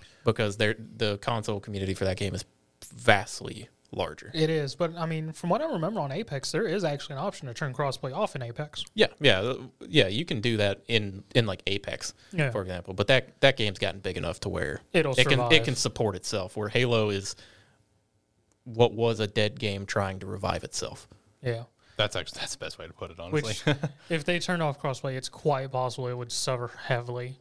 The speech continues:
Speaker 1: At, at least on the P C side, it would f-, it would probably drastically fall.
Speaker 2: Yeah.
Speaker 3: That'd be my guess as well, uh, personally, 'cause, you know,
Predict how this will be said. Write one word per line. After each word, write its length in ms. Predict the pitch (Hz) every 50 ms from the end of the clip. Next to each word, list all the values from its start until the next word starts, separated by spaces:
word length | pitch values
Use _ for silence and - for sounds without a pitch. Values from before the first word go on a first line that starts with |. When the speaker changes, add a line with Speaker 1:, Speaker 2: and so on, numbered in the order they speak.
| _ -
Speaker 1:
At, 180 | 120 110 - -
at 160 | 117 117 117
least 320 | 117 123 143 151 143 - 143
on 120 | 131 120
the 80 | 110 104
P 220 | - 113 107 110
C 240 | - - 110 110 110
side, 420 | 110 - 117 110 110 113 113 107 - -
it 100 | 104 101
would 160 | 101 101 -
f-, 220 | - - - - _ _ _ -
it 140 | - 117 98
would 220 | 101 101 107 _
probably 300 | - 120 107 104 104 98
drastically 600 | 98 - - 101 95 87 - - - - - 92
fall. 380 | - - - - - - 123 - - - 143
Speaker 2:
Yeah. 240 | 127 113 110 110 113 107 - _ _ _ _ _ _ _ _ _ _ _ _ _ -
Speaker 3:
That'd 200 | 117 123 135 131
be 80 | 107
my 180 | 87 82 78 80
guess 240 | 80 76 76 - -
as 140 | 78 -
well, 280 | 80 78 76 78 78 - _ _ - -
uh, 260 | - 87 85 82 80 80
personally, 480 | - - 80 82 - - 85 82 85 85
'cause, 300 | - 87 85 85 - - _ - - - - - - - _ _ _ _
you 80 | - 87
know, 200 | 78 73 85 85